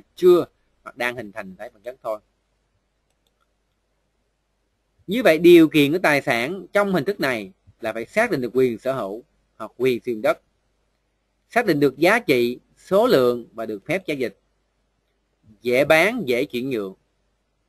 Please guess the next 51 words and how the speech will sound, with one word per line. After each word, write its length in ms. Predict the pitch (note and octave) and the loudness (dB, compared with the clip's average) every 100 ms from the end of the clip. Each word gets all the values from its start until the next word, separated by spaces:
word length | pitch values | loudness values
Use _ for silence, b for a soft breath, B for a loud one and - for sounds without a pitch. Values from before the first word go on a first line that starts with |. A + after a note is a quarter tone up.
| _ _ _ _ | _ _ _ _
và 120 | G2+ | -12
phải 80 | A2+ | -10
trong 280 | A#2 D3 C#3+ | -4 -4 -2
tầm 280 | B2+ A#2 G2+ | -2 -2 -4
quản 200 | F#2+ F#2+ | -6 -4
lý 180 | B2 D#3+ | -4 -2
giám 180 | D#3 D#3+ | -2 -4
sát 260 | D#3+ F3+ F3+ | -10 -12 -12
của 100 | A2 | -16
ngân 140 | A2 | -14
hàng. 180 | G#2 E2+ _ _ _ _ _ _ _ _ _ _ _ | -18 -20 _ _ _ _ _ _ _ _ _ _ _
À, 80 | G#2 | -14
do 200 | G#2 C3 | -2 0
vậy 160 | B2 G#2+ | 0 -4
hiện 120 | A2 | -8
nay 80 | A#2+ | -10
các 160 | D3+ | -10
ngân 160 | C#3+ C3 | -10 -8
hàng 260 | A#2+ F#2+ F#2 _ | -8 -8 -14 _
kết 240 | E3+ - | -2 0
hợp 180 | D3 F#2+ | -6 -8
với 80 | A2+ | -10
các, 200 | C3+ C3+ - | -16 -12 -6
các 260 | C#3+ - | -6 -4
công 180 | C3+ B2 | -8 -4
ty 140 | B2+ | -4
bất 160 | B2+ F#3+ | -4 -6
động 180 | G#2+ G#2+ | -10 -6
sản, 380 | A2+ G#2 D3+ G3 _ _ _ _ _ | -4 -4 -4 -10 _ _ _ _ _
à, 400 | A#2 A#2+ A#2 A2 G#2 | -8 -4 -2 -4 -6
sự 200 | - A2 | -6 -4
liên 240 | A#2 E3+ D#3+ | 2 2 4
kết 200 | G3+ G#3+ | 2 2
giữa 120 | B2 | -2
ngân 240 | C#3+ D3 | -4 -6
hàng 240 | C#3 A2 G#2 | -6 -8 -10
bất 60 | |
động 140 | D3+ A2 | -12 -8
sản 300 | G2+ F#2+ C3 | -6 -6 -10
vừa 320 | A2 C3 B2+ | -2 2 4
giúp 240 | A2+ D3 G#3 - | 2 0 -2 -8
ngân 220 | C3+ C3 | -12 -10
hàng 280 | A#2+ G2+ F2+ _ _ _ _ | -12 -14 -18 _ _ _ _
tìm 380 | B2+ C3+ A#2+ G#2+ | 2 2 2 -6
cái 80 | D3 | -6
khơi 240 | D#3 C#3+ | -2 -2
thông 260 | - B2+ B2 | -2 -8 -4
đầu 160 | G#2+ | -6
ra 120 | G2+ A2 | -6 -10
dòng 240 | A2 F#2 | -12 -14
vốn. 260 | F#2 G#2+ C#3+ | -8 -8 -8